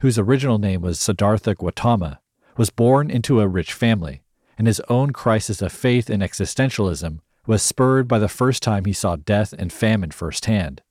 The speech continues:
The Buddha became a religious figure, a model for those experiencing their own crisis, and it seems Glover is positioning the boy as a similar universal applicator.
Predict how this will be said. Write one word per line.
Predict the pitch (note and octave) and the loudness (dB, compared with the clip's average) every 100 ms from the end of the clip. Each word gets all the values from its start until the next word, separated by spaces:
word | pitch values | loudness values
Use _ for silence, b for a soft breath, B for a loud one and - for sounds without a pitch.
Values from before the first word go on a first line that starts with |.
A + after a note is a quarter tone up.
| _ _ _ _ _ _ - | _ _ _ _ _ _ -2
The | G#2 | 0
Buddha | B2 C#3+ D#3 | 4 4 4
became | D3 - G#2+ F#2 | 2 0 0 0
a | |
religious | F#2 G2 A2 G2 - | 0 2 2 0 -2
figure, | - A#2 F2 C#2+ - _ b b | -2 0 -2 -6 -14 _ b b
a | G2 | 0
model | G#2+ C3 C3+ F#2+ | 4 4 4 0
for | - G2 | 0 0
those | A2 A#2 A#2 | 2 2 0
experiencing | A2 - - A#2+ A#2+ G2+ F#2 | -4 -4 0 0 0 -2 -2
their | F2+ | -2
own | E2 | -4
crisis, | D#2 A#2 A#2 - D2+ C#2+ - _ b b - | -2 0 0 0 -8 -12 -18 _ b b 0
and | A2+ | 0
it | G#2 | 0
seems | - D#3 D3+ | 0 0 0
Glover | - B2 A#2+ G2 | 2 2 2 0
is | F2+ | -2
positioning | - F#2 B2 B2+ C#3 B2+ | -2 -2 0 0 -2 -2
the | A#2 | -2
boy | F#2 F2 E2+ | -2 -2 -2
as | G2 F#2+ | -2 -4
a | |
similar | F2+ - B2+ B2 A#2+ | -2 -2 0 2 2
universal | G#2+ G2 A#2 G#2+ G#2 G2 F2+ | 0 0 0 0 0 -2 -2
applicator. | G2 G#2 G#2+ F2+ D2 C2 | -2 -2 -4 -6 -8 -10